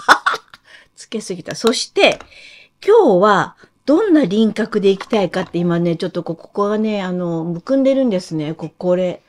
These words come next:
これな、こう、こうやって、こうやって液化リンパに流してね、本当はね、出る、いいんです。出るんで、出るんじゃ、なくすことができるんですね。なんだけど、その、えっと、顔のイーエムエス、筋トレですね。それもかけてないしね、もう、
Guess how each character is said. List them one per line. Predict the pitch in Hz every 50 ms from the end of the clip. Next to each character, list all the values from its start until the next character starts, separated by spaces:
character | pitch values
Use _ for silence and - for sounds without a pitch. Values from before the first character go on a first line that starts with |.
| _ _ _ _
こ | - -
れ | 226 220 220
な、 | 220 220 220
こ | 214 - - - 240 233 233 233 202 - _
う、 | _
こ | - - 247 240 247 247 240 240
う | 254 254
や | 247
っ | 240 240
て、 | - 226
こ | 226 226
う | 220
や | 214
っ |
て | 220 214 214 214 - - - - _ _ -
液 | 214 214 - 233
化 | 226 247 240
リ | 247 262
ン | 240
パ | 233 208
に | 185 180 170
流 | 165 170 175 185 196 220
し | -
て | - 165
ね、 | 165 160 156 151 -
本 | - 202 226 262 262
当 | - - 269
は | 262 247 247
ね、 | 240 240 220 190 - - _ -
出 | 190 208 208
る、 | 196 180 - _ _ _ _ -
い | 226 214
い |
ん | 196
で | 175 165
す。 | 156 - _
出 | - 214
る | 220 220 185
ん | 160
で、 | 151 - _ _ _ _ _ _ -
出 | 156 170 208 220
る | 226 220
ん | 165 151
じ | -
ゃ、 | 131 -
な | - 147 165 233
く | - 247
す | 226 - - - _ _ - - - 220
こ | - 214 214
と | 214 220
が | 202 190 156
で | 160 156
き | - 202 208
る | 196
ん | 170 156
で | 135 151
す | - -
ね。 | 165 190 202 214 - - - - - 269 -
な | 220 208
ん | 196
だ | 185 190 185
け | 180
ど、 | 170
そ | 175 185
の、 | 180 175 175 170 170 _ _ _ _ _ _ _ _
え | - 175 170
っ |
と、 | 170 - 170 160 151 - _ _ _ -
顔 | - 302 311 320
の | 302 302
イ | 277 277 262 269 277
ー | 277
エ | 269
ム | 262 254
エ | 233 233
ス、 | 233 - 165
筋 | - - 254 254
ト | 240 240
レ | 226 226
で | 220 220
す | 202 - 160
ね。 | 151 156 165
そ | - 208
れ | 196 107
も | 180 247 262
か | - 277 269
け | - 254
て | 240 - 185
な | 180 180 170
い | 170
し | -
ね、 | 170 165
も | 160 165 165
う、 | 160